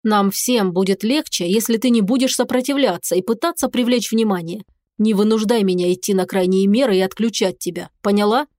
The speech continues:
спросил он, и я кивнула. «Вот так»,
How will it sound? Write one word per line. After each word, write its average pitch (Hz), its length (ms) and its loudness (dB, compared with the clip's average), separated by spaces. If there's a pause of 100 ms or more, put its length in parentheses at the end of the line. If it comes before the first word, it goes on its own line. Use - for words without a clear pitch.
(220)
спросил 202 500 -2
он, 277 140 0
и 240 100 -4
я 240 180 2
кивнула. 226 520 0 (500)
«Вот 151 380 2
так», 190 380 0